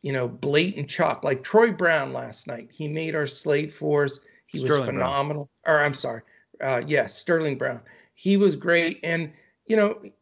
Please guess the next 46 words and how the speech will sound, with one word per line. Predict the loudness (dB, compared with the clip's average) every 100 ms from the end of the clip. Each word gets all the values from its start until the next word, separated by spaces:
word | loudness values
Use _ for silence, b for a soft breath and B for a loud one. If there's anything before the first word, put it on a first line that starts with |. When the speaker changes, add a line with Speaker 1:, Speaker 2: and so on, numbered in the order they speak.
| _
Speaker 1:
he | -6 -2
was | 2 4
unavoidable. | 4 4 4 2 0 -2
You | 2
had | 2
to | 0
play | -2 -2 -2
him, | -6 -8
whether | -2 -2 0 -2
it | -4 -8 -10
be | -6 -4 -6 -8 b b b -12
because | -4 0 0
he | 0
thought | 2 2
he'd | 2 -6
do | -4
great | 2 4 2 -2
or | -2 -2
as | -2
a | -4
blocker | -2 0 -2 -8
because | -10 -8 -8
he | -8
was | -8
gonna | -8 -6
get | -2
a | 0
lot | 0
of | 0
play. | -2 -2
So | 0
I | 0
just | 4
wanted | 4 4
to | 4
mention | 2 0 -2
that | 0 -2 B B B -12
because | -2 0 2
a |
lot | 4 4 4
of | 0
people | -6 -4 -6
will | -4
say, | 0 2 2
"I'm | 0 -2
gonna | -2 -2